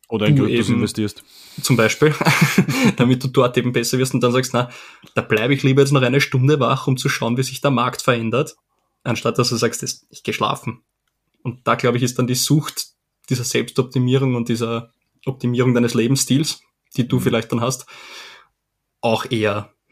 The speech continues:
Speaker 2: eher schlecht.
Speaker 1: Mhm. Mhm.
Speaker 2: Also ich glaub, dass das durchaus schwierig ist und dass das eben zur Sucht werden kann, aber solange du's unter Kontrolle behältst, ist es wahrscheinlich eine der besten Sachen, die du machen kannst.
Speaker 1: Mhm.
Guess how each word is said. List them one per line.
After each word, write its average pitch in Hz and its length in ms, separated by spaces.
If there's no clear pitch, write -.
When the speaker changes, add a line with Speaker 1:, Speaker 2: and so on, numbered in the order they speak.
Speaker 2:
eher 110 160
schlecht. - 420
Speaker 1:
Mhm. 92 260
Mhm. 92 260
Speaker 2:
Also 123 140
ich 123 80
glaub, 120 160
dass 127 140
das - 420
durchaus 135 440
schwierig 135 420
ist 127 140
und 120 60
dass 120 100
das 131 120
eben 127 120
zur 131 120
Sucht - 280
werden 131 260
kann, 127 200
aber 120 160
solange 120 320
du's 127 160
unter 127 180
Kontrolle 123 440
behältst, 135 640
ist 127 140
es 120 140
wahrscheinlich 120 460
eine 117 180
der 117 80
besten - 360
Sachen, - 320
die 117 60
du 117 80
machen 120 260
kannst. - 380
Speaker 1:
Mhm. 95 260